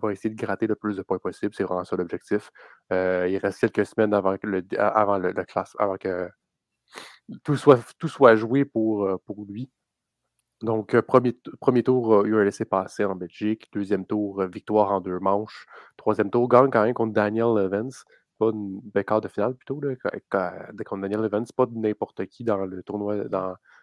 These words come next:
dans le milieu tennistique. Ensuite, Richard Gas-, il élimine Richard Gasquet en deux manches et remporte donc contre Sébastien Corda, un jeune, euh,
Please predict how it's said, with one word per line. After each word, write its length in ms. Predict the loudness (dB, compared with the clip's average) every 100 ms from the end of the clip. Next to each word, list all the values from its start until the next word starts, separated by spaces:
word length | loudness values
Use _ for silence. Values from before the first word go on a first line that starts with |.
| _
dans 80 | -8
le 60 | -6
milieu 220 | -4 -2
tennistique. 600 | 0 -2 -2 -4 -4 -6 _ -20 -14 -4
Ensuite, 420 | -2 -2 0 0 2
Richard 460 | -2 4 4 4
Gas-, 220 | 0 -6 -10
il 80 | -4
élimine 220 | -2 -2 -4
Richard 300 | -2 0 -2
Gasquet 300 | -4 -6 -4
en 160 | -4
deux 200 | -2 -2
manches 420 | 0 -2 -2 -10 -10
et 140 | -10 -8
remporte 600 | -10 -2 -2 -2 -20 -20 -20 -20 _
donc 260 | -4 -4 -6
contre 220 | -12 -12 -4
Sébastien 580 | 2 2 2 -2 -4
Corda, 380 | -2 -8 -6 -8
un 180 | -6 -6
jeune, 420 | -4 -2 -2 -4 -6
euh, 160 | -8